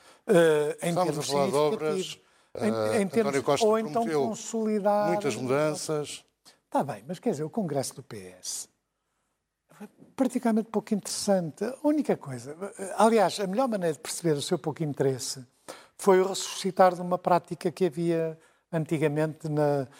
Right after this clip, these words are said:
Speaker 1: quando se analisava a União Soviética, que é a criminologia, que é que não havia informação nenhuma, ia-se ver que este senta-se ao lado daquele, aquele senta-se em terceiro lugar, aquele é nomeado em quarto,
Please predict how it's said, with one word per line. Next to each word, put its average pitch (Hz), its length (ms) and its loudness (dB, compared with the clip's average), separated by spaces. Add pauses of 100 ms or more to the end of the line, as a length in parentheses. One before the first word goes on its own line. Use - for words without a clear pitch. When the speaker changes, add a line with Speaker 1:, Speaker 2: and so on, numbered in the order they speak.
(280)
Speaker 1:
quando 151 200 4
se - 100 -2
analisava 143 500 2
a - 20 -6
União 135 240 -4
Soviética, 143 560 -2
que 165 140 -2
é 156 80 4
a 151 60 2
criminologia, 156 1500 -2 (560)
que - 120 0
é 147 60 2
que - 120 -6
não 214 200 2
havia 170 200 0
informação 160 500 0
nenhuma, 123 580 -4 (440)
ia-se 170 340 2
ver 185 340 2
que 170 100 -2
este 170 160 0
senta-se 185 400 -2
ao 185 80 6
lado 175 200 2
daquele, 180 460 0
aquele 156 220 -2
senta-se 165 440 -4
em 156 60 -6
terceiro 175 360 -2
lugar, 175 320 2
aquele 147 320 0
é 147 40 0
nomeado 160 460 2
em 165 120 -4
quarto, 180 460 2